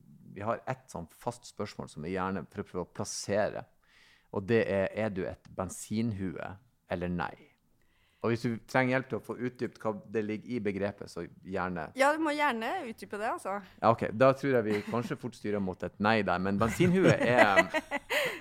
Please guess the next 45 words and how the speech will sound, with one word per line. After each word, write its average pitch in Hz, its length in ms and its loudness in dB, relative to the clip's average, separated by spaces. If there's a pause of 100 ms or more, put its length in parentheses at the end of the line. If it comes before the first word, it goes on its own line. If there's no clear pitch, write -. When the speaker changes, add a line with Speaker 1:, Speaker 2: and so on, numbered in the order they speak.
(240)
Speaker 1:
bensinhue 151 560 2
er 113 500 4
noen 113 240 0
som 95 240 -6
kanskje 104 320 -6
setter - 280 -8
seg 90 180 -6
i 90 40 -12
bilen 101 260 -2
og - 80 -14
kjører 113 280 -2
en 87 80 -6
tur 95 320 -10
bare 90 240 -4
for - 160 -20
turen 98 260 -6
sin 85 240 -10
del. 117 360 2
Noen 113 260 0
som 101 160 -6
blir 98 160 -6
glad 98 300 0 (240)
av 73 100 -6
lukta - 320 -8
av 76 160 -8
olje 95 220 -6
og 87 80 -10
bensin. 104 440 -4
Noen 117 200 0
som 101 180 -6
kan 90 160 -6 (140)
høre 107 260 2
motorlyd 101 400 -6
og - 60 -14
tenke, - 320 -14
"Oi, - 320 -6
det 139 180 -10
er - 80 -16
en 92 160 -18
V 135 140 -4
sekser. - 500 -20 (320)
Det 113 80 -6
er 123 80 -6
en 87 80 -10
amerikaner." - 560 -6